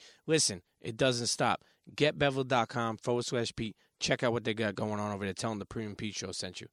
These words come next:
This episode is also brought to you by Ewan Athletics. Listen, go to ewan athletics dot com. At checkout, put in Pete ten. That's the code. Get yourself ten percent off, and it's free shipping. Listen to me.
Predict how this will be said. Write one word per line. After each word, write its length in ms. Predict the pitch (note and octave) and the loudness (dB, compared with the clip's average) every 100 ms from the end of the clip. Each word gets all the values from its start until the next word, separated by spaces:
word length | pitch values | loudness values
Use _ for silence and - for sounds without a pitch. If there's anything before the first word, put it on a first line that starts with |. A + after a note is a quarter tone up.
| _ _ - | _ _ 2
This 220 | F3 F#3+ | 6 8
episode 380 | F3+ D#3 D#3+ C#3+ | 6 6 4 4
is 100 | D#3 | 4
also 240 | D#3+ C#3 | 4 4
brought 200 | C3+ C3 | 2 2
to 80 | D3+ | 0
you 40 | |
by 140 | B2+ A#2 | 0 0
Ewan 280 | B2 C3+ | 2 0
Athletics. 540 | B2 A2+ A#2+ G2 E2+ - | 0 0 0 -2 -4 0
Listen, 300 | D3+ - F2 _ _ _ | 0 0 -4 _ _ _
go 160 | D3 E3 | 2 4
to 80 | |
ewan 360 | E3 D3+ F3 E3+ | 4 4 6 6
athletics 540 | D#3+ D3+ D#3 D3+ C#3+ | 4 4 4 2 2
dot 240 | - C3 A#2+ | 2 2 2
com. 380 | C3+ G#2+ E2 - _ _ - | 0 0 0 -6 _ _ 2
At 180 | C3+ F3 | 2 4
checkout, 500 | - D#3 D3 B2+ - | 2 2 4 2 0
put 160 | D3 | -2
in 160 | B2+ A#2 - | -2 -4 -2
Pete 220 | D#3+ - - | -2 -2 -2
ten. 360 | - B2 E2+ F#2 | 0 0 -2 -2
That's 200 | A#2 - | -2 -2
the 80 | |
code. 360 | E3 D3 B2 C#3 - - - | -4 0 2 2 -4 -20 -4
Get 140 | A2+ | -2
yourself 320 | A#2 - A2 | 0 -2 -2
ten 220 | - C#3 | 0 0
percent 320 | C#3 D#3+ D#3+ C#3 | 2 0 0 0
off, 200 | C3+ - _ | -2 -4 _
and 220 | G3 G#3+ | 4 6
it's 100 | G#3 | 4
free 280 | - - A3 | 2 0 2
shipping. 460 | - A3+ A3 D3+ G#2 - - _ | 2 2 2 0 -6 -10 -20 _
Listen 240 | - F3+ F3+ | 2 2 2
to 80 | C3 | -2
me. 160 | F#2 | -6